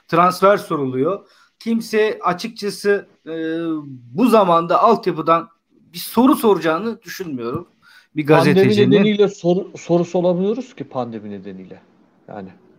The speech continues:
Speaker 2: ben gitsem sorarım, basın toplantılarına gidiyordum daha önce. Şu an ama gidemiyorum. Günay yani, nasıl soracağım?
Speaker 1: Hı hı.
Speaker 2: Fakat
Speaker 1: Peki.
Speaker 2: gitsem gerçekten Süleyman Luş'u mesela sormak istiyorum hocam.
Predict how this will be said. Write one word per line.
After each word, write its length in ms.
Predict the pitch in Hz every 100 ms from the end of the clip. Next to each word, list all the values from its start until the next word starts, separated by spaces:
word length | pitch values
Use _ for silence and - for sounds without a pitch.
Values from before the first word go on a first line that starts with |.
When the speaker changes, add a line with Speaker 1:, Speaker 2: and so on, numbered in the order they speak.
| _ -
Speaker 2:
ben 180 | 139 165
gitsem 360 | 175 - 185 190
sorarım, 460 | 208 214 214 190
basın 240 | 160 - 165
toplantılarına 640 | 151 160 147 143 143 175
gidiyordum 500 | 165 170 180 139 117
daha 160 | 110 107
önce. 260 | 101 104 _ - - -
Şu 220 | - 143
an 120 | 165
ama 180 | 175 202
gidemiyorum. 640 | 190 185 254 220 139 107 _ -
Günay 280 | 120 165 160
yani, 280 | 120 107 110
nasıl 180 | 135 -
soracağım? 480 | - 131 110 131
Speaker 1:
Hı 40 | 151
hı. 100 | 175 _ _ _ _ -
Speaker 2:
Fakat 360 | 147 185 185 190
Speaker 1:
Peki. 100 | 180
Speaker 2:
gitsem 300 | 226 208 208
gerçekten 640 | 202 185 143 - 190 190 _ _
Süleyman 600 | - - 185 196 196 190
Luş'u 240 | 185 185 190
mesela 380 | 180 175 190
sormak 420 | 190 185 175 185 -
istiyorum 460 | - 143 117 107
hocam. 360 | 127 120 131